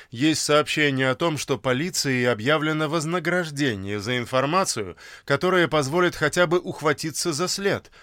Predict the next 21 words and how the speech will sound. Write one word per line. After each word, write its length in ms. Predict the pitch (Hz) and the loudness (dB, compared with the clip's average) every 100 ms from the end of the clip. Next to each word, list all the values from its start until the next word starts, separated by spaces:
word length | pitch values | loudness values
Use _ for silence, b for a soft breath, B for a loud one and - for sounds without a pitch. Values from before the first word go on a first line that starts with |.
| B B B B _ | B B B B _
Он 160 | 120 110 | -6 -4
снова 480 | - 117 131 117 | -4 -2 0 0
сделал 540 | 113 90 117 123 110 104 | -4 -2 0 0 0 -4
жест 360 | 104 107 - | -4 -4 -4
рукой, 460 | 101 101 - 143 160 B B _ | -8 -10 -4 -2 -2 B B _
призвав 560 | 120 139 104 117 131 - | -4 -4 -2 0 0 0
её 420 | 117 123 104 113 | -6 -4 -4 -6
продолжать. 800 | 113 117 117 113 90 85 - - b _ _ _ _ _ _ | -6 -6 -4 -6 -8 -12 -14 -20 b _ _ _ _ _ _
"Это 440 | 165 165 156 143 123 | -4 -2 0 0 -2
не 420 | 135 135 147 151 | -6 -2 0 0
имеет 340 | 139 156 147 127 | 0 0 -2 -4
значения", 760 | 131 131 - 160 101 76 71 b b - | -4 -4 -4 -6 -6 -12 -20 b b -16
сказала 540 | - 120 101 107 101 - | -6 -4 -2 -2 -2 -6
она. 360 | 107 98 87 b b b b b | -8 -8 -10 b b b b b
Затем 540 | 117 104 117 - 143 151 | -10 -6 -4 0 0 2
ладошкой 580 | 139 123 135 127 - 113 | 0 2 0 0 -4 -4
потёрла 520 | 120 - 117 110 107 | -4 -4 -4 -4 -2
лоб, 380 | 101 120 165 - B B B _ | -2 -2 -4 -8 B B B _
как 240 | 170 170 | 0 0
бы 160 | 143 165 | -2 -4
вспоминая, 960 | - - 147 139 139 139 175 180 185 | -4 -4 -2 0 0 2 2 2 0